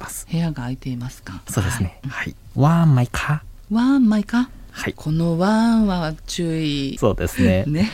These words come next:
Speaker 1: 今までご紹介した似たような単語だと、
Speaker 2: うん。
Speaker 1: ワンという味覚を表す単語がありましてですね、
Speaker 2: <laughs>
Speaker 1: 甘いという意味になります。
Speaker 2: <laughs>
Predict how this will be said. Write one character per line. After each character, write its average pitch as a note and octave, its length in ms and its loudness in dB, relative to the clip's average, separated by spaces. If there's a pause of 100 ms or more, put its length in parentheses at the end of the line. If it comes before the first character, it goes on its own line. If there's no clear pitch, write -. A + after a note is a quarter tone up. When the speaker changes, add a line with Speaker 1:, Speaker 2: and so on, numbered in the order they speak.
(320)
Speaker 1:
今 C#3 200 2
ま C3 220 0
で G#2+ 200 0
ご G#2 120 -4
紹 G2 200 -4
介 F2+ 160 0
し - 60 -10
た F#2 280 -2 (120)
似 F#2 160 2
た G#2 140 0
よ F#2 160 2
う F2 40 0
な E2+ 140 0
単 E2 200 -2
語 - 120 -8
だ D2+ 120 -4
と、 - 280 -6 (320)
Speaker 2:
う - 20 -2
ん。 F#2+ 60 0
Speaker 1:
ワ D2 340 0
ン A2 220 0 (160)
と A2 100 4
い E2 260 2
う D2+ 120 -6
味 E2 100 -2
覚 G#2 300 -4
を - 20 -2
表 G2 280 -2
す - 80 -12
単 D#2+ 140 -8
語 F#3 140 4
が - 100 0
あ F#3+ 40 0
り - 160 0
ま - 80 -6
し A3 100 0
て - 100 -8
で C3 120 -8
す - 160 -8
ね、 D2 180 -8 (200)
Speaker 2:
<laughs> - 180 -20
Speaker 1:
甘 G2+ 320 0
い G2+ 100 0
と - 160 -4
い C#2+ 140 -4
う - 20 -6
意 - 80 -10
味 C#2+ 200 -10
に D2+ 60 -8
な - 80 -10
り - 140 -2
ま C4+ 140 -2
す。 C#4 220 -4
Speaker 2:
<laughs> - 60 -20